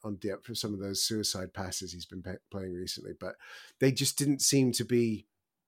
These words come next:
on the same page. And Ream wasn't communicating with Robinson well either, I thought, yesterday, 'cause there was, there was a lot of space there in, in front of them.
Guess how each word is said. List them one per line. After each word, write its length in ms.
on 220
the 80
same 360
page. 520
And 320
Ream 580
wasn't 480
communicating 580
with 140
Robinson 500
well 220
either, 340
I 100
thought, 260
yesterday, 480
'cause 140
there 120
was, 320
there 180
was 140
a 60
lot 420
of 80
space 440
there 160
in, 180
in 140
front 320
of 140
them. 100